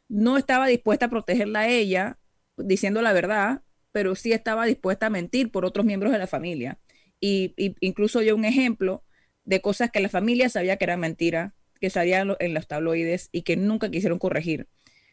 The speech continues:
O, y, no, verdaderamente fue una entrevista, eh, que digo, sí hay que decir que solo es un lado de la historia, eh, el, el otro lado no va a dar su versión,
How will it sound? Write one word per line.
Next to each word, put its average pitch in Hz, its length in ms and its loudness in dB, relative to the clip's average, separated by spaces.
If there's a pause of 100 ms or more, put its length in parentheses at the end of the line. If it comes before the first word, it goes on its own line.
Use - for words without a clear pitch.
(600)
O, 202 380 6
y, 226 240 4 (180)
no, 240 320 6
verdaderamente 269 720 4
fue 277 140 4
una 269 100 6
entrevista, 220 600 2 (540)
eh, 170 680 2 (680)
que 240 100 4
digo, 214 340 6 (420)
sí 240 360 6
hay 233 140 4
que 247 100 4
decir 220 280 2
que 214 120 4
solo 214 220 2
es - 60 6
un 226 120 6
lado 220 220 4
de 226 40 2
la 190 60 4
historia, 226 540 2 (420)
eh, 180 480 0 (880)
el, 202 240 6
el 208 140 2
otro 226 220 4
lado 226 260 6
no 226 160 4
va 214 100 4
a 220 100 6
dar 226 120 4
su 208 140 4
versión, 170 500 0